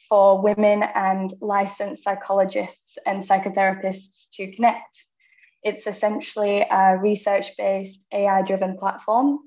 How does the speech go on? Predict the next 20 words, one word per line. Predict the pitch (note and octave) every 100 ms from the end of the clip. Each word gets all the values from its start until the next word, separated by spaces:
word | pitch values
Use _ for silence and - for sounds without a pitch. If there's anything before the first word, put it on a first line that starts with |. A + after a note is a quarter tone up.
| _
that | G#3 G3+
matches | G#3+ - - G3+ F#3+
women | G#3 G3+ G3 F#3+
to | - G3
their | G3 F#3+
best | A3 A3+ -
fit | G3+ -
therapist | G3 F#3+ F#3+ A#3+ - - _ _ _ _
based | G#3 G3+ G3 - -
on | G3
their | G3 F#3+
personal | A3+ A#3 - G#3
preferences | G3+ G3+ - G3 F3+ G3+ G3 F#3+ - -
and | F#3 F#3 F#3 F3
unique | F#3 F#3 F#3+ F#3+ - _ - - _
psychological | _ C4+ C4+ A#3+ G#3+ G#3 A3 G3+ G3 G3 -
and | F#3+ F#3 F3+ F3+
clinical | - F#3 F3+ G3
needs. | - F3 - - - _ _
Um, | G3 F#3 F3+ F3+ F3+